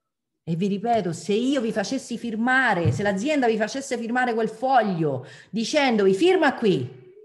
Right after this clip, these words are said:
per tre anni devi parlare con cinque persone al giorno, tre anni,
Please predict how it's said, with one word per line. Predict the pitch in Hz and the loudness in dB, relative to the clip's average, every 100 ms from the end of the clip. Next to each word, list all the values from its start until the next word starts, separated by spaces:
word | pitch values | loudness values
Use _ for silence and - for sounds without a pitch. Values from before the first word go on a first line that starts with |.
| - - - | -20 -20 0
per | 330 339 | 2 2
tre | 320 | 2
anni | 320 320 294 | 4 4 2
devi | 277 277 | 0 2
parlare | 277 277 262 | 0 2 2
con | 247 247 | 2 0
cinque | - 339 339 | 0 2 2
persone | 277 277 277 262 | 0 -2 0 0
al | |
giorno, | 190 202 151 143 131 127 - | 0 -2 -2 -2 -6 -8 0
tre | 339 | 6
anni, | 381 359 247 202 | 6 6 2 0